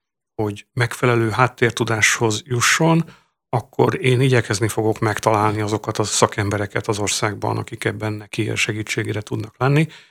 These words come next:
És hát persze csak reménykedni tudok abban, hogy, ö, a szakemberek véleménye meghallgatásra talál, mert azért ez a tegnapi konferencián újra és újra előjött, hogy azok az emberek, akik már voltak ebben a szerepkörben,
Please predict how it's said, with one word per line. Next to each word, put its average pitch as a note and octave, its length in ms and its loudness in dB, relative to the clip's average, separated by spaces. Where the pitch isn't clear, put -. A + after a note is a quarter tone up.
És - 140 4
hát A#2+ 100 2
persze C3+ 220 2
csak - 180 0
reménykedni B2 600 4
tudok A2 320 -4
abban, A2+ 440 2
hogy, G#2+ 360 -2
ö, G#2 180 2
a G#2+ 160 0
szakemberek G#2 560 0
véleménye G#2 460 4
meghallgatásra G2+ 800 0
talál, B2+ 320 4
mert A#2 160 2
azért G#2 240 -2
ez G#2 100 0
a G#2 60 -2
tegnapi A2+ 420 0
konferencián G2+ 920 -4
újra C#3 280 6
és A#2 160 2
újra A2 180 2
előjött, G#2 460 -4
hogy - 100 -14
azok A#2 260 -2
az G#2+ 100 -4
emberek, G#2+ 400 -4
akik - 220 -8
már G2+ 180 -6
voltak B2+ 360 2
ebben A#2+ 220 0
a A2 40 0
szerepkörben, G#2+ 800 -4